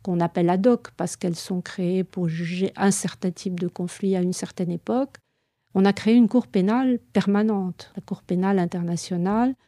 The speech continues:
qui a été créée en mille neuf cent quatre-vingt-dix-huit, qui est entrée en vigueur quelques années plus tard. Et devant cette cour pénale, de nouveau, il y a une sorte de séparation du crime contre l'humanité par rapport au crime de guerre, parce que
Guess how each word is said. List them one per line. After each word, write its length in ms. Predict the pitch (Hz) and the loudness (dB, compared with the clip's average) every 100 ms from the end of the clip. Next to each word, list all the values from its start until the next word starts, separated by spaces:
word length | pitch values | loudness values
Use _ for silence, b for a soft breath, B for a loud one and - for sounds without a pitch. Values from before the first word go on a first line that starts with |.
| _ _ | _ _
qui 100 | - | -6
a 40 | 180 | -4
été 140 | - | -4
créée 260 | - 185 180 | -4 0 2
en 40 | |
mille 120 | 180 | 2
neuf 120 | 175 - | 0 -2
cent 160 | 190 | -4
quatre-vingt-dix-huit, 880 | 160 151 175 170 165 175 175 226 240 | -4 -6 -6 -4 -4 -4 0 0 0
qui 80 | 175 | -2
est 100 | 175 | -6
entrée 280 | 170 - 180 | -6 -4 -4
en 100 | 170 | -4
vigueur 540 | 175 185 196 185 180 | -4 -2 0 0 -4
quelques 360 | - - 170 160 | -10 -8 -6 -4
années 240 | 165 170 | -2 -4
plus 200 | - 175 | -6 -10
tard. 420 | - 214 254 277 - _ 202 | -4 -2 0 -4 -8 _ 0
Et 60 | |
devant 300 | 185 240 294 | 4 4 4
cette 240 | - 226 - | 4 2 0
cour 240 | 220 - | -6 -4
pénale, 560 | - 196 214 247 302 320 - _ _ _ | 0 2 2 2 0 -4 -10 _ _ _
de 80 | 240 | 4
nouveau, 420 | 226 240 220 302 | 6 6 4 2
il 60 | 294 | 4
y 60 | 208 | 4
a 40 | |
une 100 | 202 | 4
sorte 440 | - 226 - - | 0 -4 -4 -4
de 160 | 185 185 | 0 0
séparation 1120 | - 240 - 214 202 190 - - 208 190 185 - - | 0 0 0 0 0 -2 -6 -6 -2 -2 -4 -8 -6
du 280 | 180 202 202 | -2 0 0
crime 300 | - 208 190 | 0 0 0
contre 240 | 185 196 | -4 -2
l'humanité 460 | 190 185 185 185 - | 0 0 0 0 0
par 160 | 180 | 0
rapport 260 | 180 - 180 | -2 -2 -4
au 80 | 170 | -4
crime 300 | - 180 170 | -4 -2 0
de 140 | 180 | 0
guerre, 300 | 202 262 277 | 0 0 -2
parce 280 | 196 - - | -6 -6 -4
que 240 | - 202 | 0 0